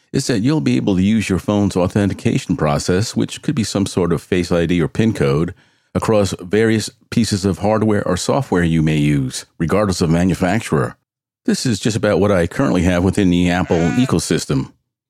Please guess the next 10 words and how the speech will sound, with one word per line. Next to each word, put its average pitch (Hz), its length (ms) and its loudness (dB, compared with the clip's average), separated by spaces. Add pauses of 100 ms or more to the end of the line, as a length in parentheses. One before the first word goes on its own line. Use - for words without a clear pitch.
(520)
I 87 80 0
have 78 100 0
Face 101 320 0
I 90 140 2
D 92 160 2
for 87 140 -2
my 80 200 2
phone 92 300 0
and 85 80 2
iPad, 95 640 -2